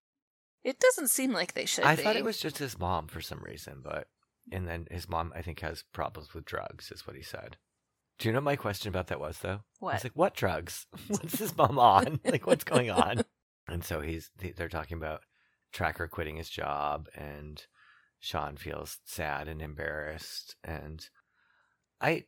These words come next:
Speaker 2: I guess, you know, that they have a really nice, stable home life and whatever, so he would seem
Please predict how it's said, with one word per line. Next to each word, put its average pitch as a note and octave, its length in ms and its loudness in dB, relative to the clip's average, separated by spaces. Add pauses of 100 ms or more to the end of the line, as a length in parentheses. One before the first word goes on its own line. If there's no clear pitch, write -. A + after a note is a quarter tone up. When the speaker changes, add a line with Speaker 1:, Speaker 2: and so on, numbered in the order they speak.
(160)
Speaker 2:
I D#3 100 4
guess, F#3+ 400 -6
you D#3+ 140 -4
know, F#2+ 220 0
that F2 180 -4
they G2+ 120 0
have F2+ 220 -2
a E2 40 -10
really F2 160 -4
nice, E2 180 -4
stable E2 320 -4
home D#2 240 -6
life D#2 480 -6
and D#2+ 100 -10
whatever, D#2 460 -8
so D#2 460 -8 (520)
he E2 400 -8
would E2+ 200 -8
seem D#2+ 420 -8